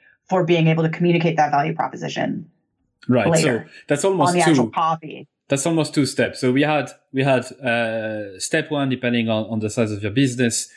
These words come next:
Speaker 2: to actually mine data. Step two, survey, uh, from paying customers. Step three, on-site survey. Step four, collecting the data in, in Excel. Step five, uh,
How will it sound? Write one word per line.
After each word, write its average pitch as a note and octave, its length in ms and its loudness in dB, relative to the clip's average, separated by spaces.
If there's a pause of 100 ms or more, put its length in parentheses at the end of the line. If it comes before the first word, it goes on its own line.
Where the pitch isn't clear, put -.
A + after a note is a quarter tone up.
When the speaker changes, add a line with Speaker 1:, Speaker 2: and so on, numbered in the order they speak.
(140)
Speaker 2:
to A#2+ 80 0
actually A2 260 -2
mine G#2+ 320 -2
data. B2 540 -2 (160)
Step - 340 -4
two, A#2 320 -2
survey, A2+ 680 0
uh, A2 180 -6
from G2+ 180 -12
paying G#2 200 -6
customers. G2 420 -6
Step B2 200 -4
three, B2+ 560 -2 (240)
on-site A#2 520 0
survey. G2+ 400 -4
Step - 260 -4
four, B2+ 520 0 (240)
collecting B2 400 -2
the A2 80 -6
data G#2 360 -2
in, F#2 200 -6
in G2 200 -6
Excel. F#2+ 420 -6 (320)
Step - 260 -6
five, B2+ 680 -2 (260)
uh, G2+ 720 -2